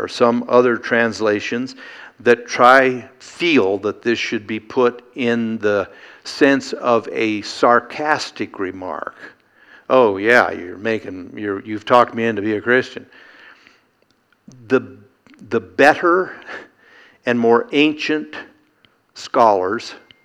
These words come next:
all agree that it far more leans toward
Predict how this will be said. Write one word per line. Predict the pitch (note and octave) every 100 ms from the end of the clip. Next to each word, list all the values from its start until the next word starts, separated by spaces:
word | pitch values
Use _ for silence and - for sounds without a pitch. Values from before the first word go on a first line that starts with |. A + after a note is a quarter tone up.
| _ _ _ _ _ _ -
all | A2+ B2+ D3
agree | D3+ C3 G#2+ F2+ F#2 - _ _ _ _ _ _ _ _ _ _ _ _ _ _ _ _ -
that | G#2 A#2+ A2 - -
it | A#2 - _ _
far | _ - D3 D#3
more | D3+ B2+ C3 B2+
leans | C3 B2+ A#2 -
toward | - A2 G#2+ G2 -